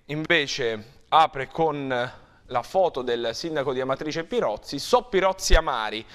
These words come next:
sindaco di Amatrice si candida alla Regione Lazio, alleati irritati per lo strappo e il centrodestra è nel caos".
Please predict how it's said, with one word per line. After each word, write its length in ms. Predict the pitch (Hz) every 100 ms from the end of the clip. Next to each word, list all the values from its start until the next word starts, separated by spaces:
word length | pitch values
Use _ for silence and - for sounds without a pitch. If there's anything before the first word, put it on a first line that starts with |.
| -
sindaco 400 | - 185 175 151
di 120 | 147
Amatrice 400 | 160 165 180 160
si 120 | 143 -
candida 380 | 180 156 139
alla 140 | 139 143
Regione 360 | 160 170 220
Lazio, 420 | 214 98 - - 117
alleati 400 | 131 143 139 135
irritati 500 | 131 147 170 147 120
per 160 | 165
lo 80 | 208
strappo 580 | 202 151 101 101 - - - - -
e 120 | 165
il 100 | 160
centrodestra 960 | - 226 190 143 117 113 - 120 117 -
è 220 | 165 165
nel 420 | 147 156 156 156 - - - _ -
caos". 680 | 220 190 131 113 - -